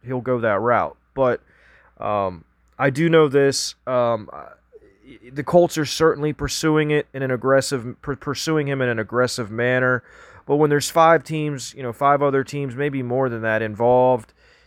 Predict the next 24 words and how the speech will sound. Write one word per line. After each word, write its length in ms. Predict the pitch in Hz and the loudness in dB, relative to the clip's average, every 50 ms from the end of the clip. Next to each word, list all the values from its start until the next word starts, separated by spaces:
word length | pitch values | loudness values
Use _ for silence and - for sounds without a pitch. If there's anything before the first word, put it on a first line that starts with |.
| _ _ | _ _
you 100 | - 180 | -6 -2
know, 140 | 180 180 208 | 2 2 2
it's, 180 | 220 - - - - | 2 0 -4 -8 -8
it's 180 | 170 165 - | -8 -8 -6
gonna 220 | - 196 190 190 180 | -4 -4 -2 -2 -2
be 120 | 185 196 | -4 -6
tough, 400 | - - 214 214 196 151 - - | -2 2 4 6 6 4 4 0
and 160 | 117 131 135 | -6 -6 -4
it, 200 | 143 139 131 - | -4 -6 -6 -6
and 360 | 135 139 139 - 139 139 143 | -6 -6 -6 -6 -6 -4 -4
it's 140 | 143 135 - | -4 -6 -6
gonna 180 | - 160 151 147 | -8 -8 -8 -6
be 160 | 135 151 151 | -4 -2 -2
a 60 | 143 | -2
tough 320 | - - 180 156 143 - 156 | 0 2 2 2 2 2 0
market 420 | 156 160 175 180 - - 147 131 | 0 2 2 2 0 -2 -4 -6
because 360 | - 139 - - 147 139 127 | -6 -8 -6 -4 -2 -2 -2
so 180 | - - 151 139 | -2 -2 0 0
many 180 | 139 139 135 | 0 -2 -4
people 360 | 127 - 139 131 - 127 127 127 | -6 -6 -6 -6 -4 -4 -2 0
want 240 | 135 151 156 147 | 0 0 0 0
this 240 | - 131 113 - - | -2 -6 -6 -6 -6
guy. 240 | - 113 101 98 95 | -4 -2 0 0 0
So, 420 | 95 - - 127 127 123 120 113 | -2 -2 0 2 4 4 4 2